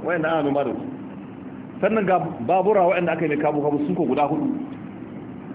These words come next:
Ka ko san ko ba a duk sati a kawo mai nawa? A ɗauka dubu biyu aka kawo mai da sati.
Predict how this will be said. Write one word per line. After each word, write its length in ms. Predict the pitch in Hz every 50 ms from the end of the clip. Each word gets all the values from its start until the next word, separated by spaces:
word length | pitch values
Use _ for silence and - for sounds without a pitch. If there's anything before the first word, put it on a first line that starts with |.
| - - - - - - - - - - - - - - - - - - - - - - - - - - - - - - - - -
Ka 120 | - 175 180
ko 120 | 170 160 147
san 100 | 160 151
ko 100 | - 202 202
ba 80 | 190 165
a 100 | 156 151
duk 140 | 151 151 160
sati 220 | 170 156 160 180
a 80 | 151 -
kawo 220 | - 143 147 147
mai 100 | 147 147
nawa? 240 | 143 139 120 95 - - - - - - - - - - - - - - - - - - - - - - - - - - - - - - - - - - - - - - - - - - - - - - -
A 60 | -
ɗauka 260 | - 208 190 - 190 165
dubu 180 | 165 165 185 175
biyu 240 | 160 165 147 151
aka 140 | 143 143 135 123 120
kawo 140 | 107 101 98
mai 120 | 98 87 87 - - - - - - -
da 60 | 104 110 -
sati. 300 | 139 135 127 - 123